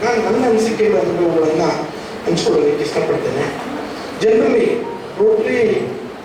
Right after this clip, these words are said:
ಫ್ಯಾಮಿಲಿನಲ್ಲಿ ವೃತ್ತಿ ಬೇರೆ ಬೇರೆ ಇದ್ರೂ ಕೂಡ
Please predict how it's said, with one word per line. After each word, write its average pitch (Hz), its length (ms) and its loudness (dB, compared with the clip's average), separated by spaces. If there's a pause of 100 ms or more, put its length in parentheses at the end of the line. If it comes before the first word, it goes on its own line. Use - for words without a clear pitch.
(100)
ಫ್ಯಾಮಿಲಿನಲ್ಲಿ 208 880 0 (480)
ವೃತ್ತಿ 240 360 2
ಬೇರೆ 220 220 4
ಬೇರೆ 220 180 4
ಇದ್ರೂ 202 260 4
ಕೂಡ - 160 0